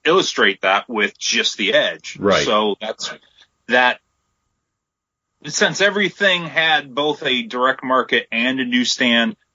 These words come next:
Speaker 1: and possibly others, that meant every issue got two cells no matter what.
Speaker 2: Right.
Speaker 1: You know, it just automatically got two cells. With Devil's Due, that, I mean, doesn't always follow.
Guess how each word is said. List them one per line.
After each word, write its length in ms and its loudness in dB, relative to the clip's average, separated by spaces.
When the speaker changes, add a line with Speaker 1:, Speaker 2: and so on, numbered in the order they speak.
Speaker 1:
and 140 0
possibly 680 -4
others, 600 -4
that 140 2
meant 280 -2
every 420 0
issue 400 -4
got 240 0
two 220 -6
cells 500 0
no 140 -6
matter 280 0
what. 300 -2
Speaker 2:
Right. 240 2
Speaker 1:
You 60 -2
know, 120 -2
it 60 -4
just 220 -8
automatically 840 0
got 180 -4
two 160 -8
cells. 420 -2
With 360 0
Devil's 380 0
Due, 380 -2
that, 240 0
I 40 -20
mean, 580 -10
doesn't 460 0
always 380 -2
follow. 440 -2